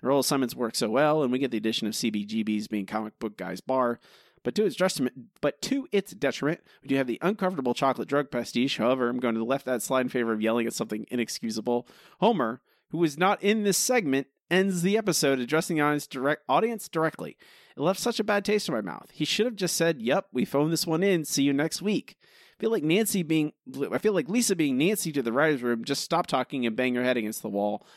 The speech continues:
Bang harder." R-, really, truly promise the next one is better, guys. You deserve it after going through these episodes the past few weeks.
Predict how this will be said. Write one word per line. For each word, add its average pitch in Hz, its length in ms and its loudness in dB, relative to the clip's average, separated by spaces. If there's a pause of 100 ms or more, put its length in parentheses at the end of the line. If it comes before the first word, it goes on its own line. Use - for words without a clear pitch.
(140)
Bang 110 240 0
harder." 107 340 -2 (500)
R-, 135 100 -8 (100)
really, 202 240 2
truly 180 260 2
promise 156 300 2
the - 80 -2
next 135 160 -2
one 120 80 0
is 107 100 -2
better, 165 260 0
guys. 123 300 -2
You 123 60 -6
deserve 131 320 0
it 107 60 2
after 110 180 -6
going 110 160 0
through 113 180 -2
these 107 160 -2
episodes 104 360 -4
the - 120 -14
past - 180 -12
few - 140 -14
weeks. - 320 -18